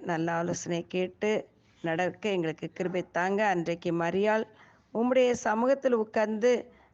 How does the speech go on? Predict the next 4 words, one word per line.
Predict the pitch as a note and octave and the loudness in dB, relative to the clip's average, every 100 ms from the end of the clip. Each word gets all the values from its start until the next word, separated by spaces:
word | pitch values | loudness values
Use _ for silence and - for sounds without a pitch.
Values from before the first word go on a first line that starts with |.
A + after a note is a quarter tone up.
| - | -8
அப்பா | F#3+ - G3+ | -4 0 2
ஆலோசனையெல்லாம் | F#3+ G3 G3 F#3+ F#3+ F#3 G#3+ - | 4 2 0 0 0 0 -2 -2
கேட்டாங்கப்பா. | F#3 F#3 F3+ E3+ E3 F3 D#3+ - | -4 -2 -2 -2 -4 -4 -6 -8
அதுபோல | - D#3+ E3+ E3 E3+ | -6 -6 -2 -2 0